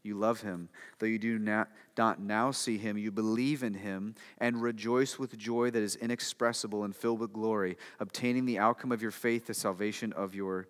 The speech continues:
souls." Um, now as an elect exile, now belonging to Jesus, now because you've been born again through spiritual rebirth, spiritual regeneration,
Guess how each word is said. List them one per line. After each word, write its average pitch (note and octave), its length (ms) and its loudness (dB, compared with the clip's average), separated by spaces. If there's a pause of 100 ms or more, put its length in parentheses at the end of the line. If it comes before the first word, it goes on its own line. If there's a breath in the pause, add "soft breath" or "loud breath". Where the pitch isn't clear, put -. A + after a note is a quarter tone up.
(140 soft breath)
souls." F#2 720 -2 (480 loud breath)
Um, A2 320 2 (100)
now C3+ 440 10
as A#2 100 4
an A#2+ 60 2
elect B2 240 6
exile, A2 480 4
now A#2 180 6
belonging C#3 480 4
to B2+ 80 0
Jesus, A#2 500 2
now B2 140 6
because C3 400 0
you've C3+ 80 0
been B2 140 -2
born B2 280 2
again B2+ 240 2
through A#2+ 120 -6
spiritual C#3+ 640 2 (160 loud breath)
rebirth, B2 480 4
spiritual C3+ 640 0 (180 loud breath)
regeneration, C3+ 1040 4